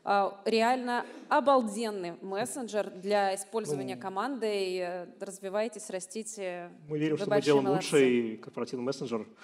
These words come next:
Speaker 2: в стране, как минимум. И поверьте, у нас десять тысяч человек, которые пользуются им, которым встречаемся каждый день, э, в которые вокруг В К они приходят. И если что-то не работает, что-то не так классно сделано,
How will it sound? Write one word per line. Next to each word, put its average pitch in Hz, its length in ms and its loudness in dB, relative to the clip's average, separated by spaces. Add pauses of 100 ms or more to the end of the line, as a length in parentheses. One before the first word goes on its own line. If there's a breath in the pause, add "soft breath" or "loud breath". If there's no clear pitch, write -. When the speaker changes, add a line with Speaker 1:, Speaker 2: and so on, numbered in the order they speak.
(600 loud breath)
Speaker 2:
в - 40 -12
стране, 127 340 0
как 127 180 -2
минимум. 123 440 -2
И 113 500 -4 (340 loud breath)
поверьте, 135 360 2
у 120 60 -4
нас 123 380 -2 (160)
десять 151 280 0
тысяч 175 140 2
человек, 160 180 6
которые 143 240 4
пользуются 131 1040 4
им, 151 240 -4
которым 143 220 0
встречаемся 143 400 -2
каждый 147 320 4
день, 147 360 0 (460 loud breath)
э, 147 40 -10
в 120 320 -4
которые 131 280 0
вокруг 123 240 0 (220)
В 135 100 -4
К 135 160 2
они 135 100 2
приходят. 143 440 2
И 135 40 2
если 131 160 2
что-то 185 280 4
не 185 80 6
работает, 147 360 6
что-то 175 280 0
не 165 120 0
так 165 160 2
классно 151 280 2
сделано, 127 420 2